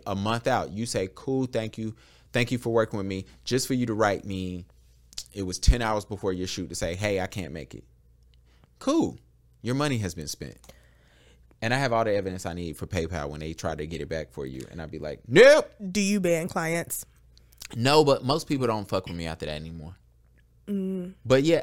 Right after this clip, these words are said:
Speaker 1: like, I know there's a lot of people in your, uh, business, they do that.
Speaker 2: Mm-hmm.
Speaker 1: Y'all ban clients and, you know what I'm saying? Shout out to, um, shout out to my escort friends that ban clients. Don't ask me. I had one, like, I got on Twitter. Sorry.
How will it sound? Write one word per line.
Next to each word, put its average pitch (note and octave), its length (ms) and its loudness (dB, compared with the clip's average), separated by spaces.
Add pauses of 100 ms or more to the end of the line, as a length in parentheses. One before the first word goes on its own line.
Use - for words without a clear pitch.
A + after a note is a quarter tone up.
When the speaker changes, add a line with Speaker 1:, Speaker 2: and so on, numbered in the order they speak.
Speaker 1:
like, D3+ 340 4
I C#3 100 0
know F3 180 4
there's C3+ 220 4
a A#2 80 2
lot A2+ 160 4
of A#2 80 -4
people A#2+ 240 -2
in G2+ 100 -4
your, G#2+ 380 6
uh, F2+ 360 -2 (880)
business, F#2 420 -2
they F#2 120 0
do F2+ 140 -6
that. - 220 -8 (240)
Speaker 2:
Mm-hmm. E3 580 -4
Speaker 1:
Y'all G#2 200 6
ban G2 260 0
clients F#2 440 0
and, E2 200 -4 (120)
you G2 140 -2
know D2 100 -2
what A#1+ 60 -8
I'm - 80 -10
saying? B1 380 -8
Shout A#2+ 220 4
out A2+ 160 4
to, G2+ 360 2
um, E2 380 -4 (640)
shout C#3 180 2
out C#3+ 120 2
to - 80 -2
my F#2+ 160 0 (120)
escort F2+ 360 0
friends E2 240 -8
that C#2+ 120 -6
ban D2 200 -8
clients. - 360 -12 (420)
Don't F2+ 140 -4
ask - 160 -10
me. F#2+ 80 -18 (480)
I F#2+ 80 -4
had F#2 180 0
one, F#2+ 160 -6
like, F2 120 -8 (340)
I G#2+ 80 2
got A2 140 6
on G2 100 -2
Twitter. G#2 340 0 (100)
Sorry. D#2 280 -6